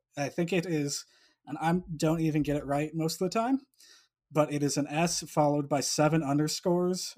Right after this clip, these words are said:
an I, and then another seven underscores, and a G. Uh,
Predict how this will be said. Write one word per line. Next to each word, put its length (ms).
an 180
I, 480
and 100
then 120
another 400
seven 340
underscores, 720
and 140
a 60
G. 460
Uh, 120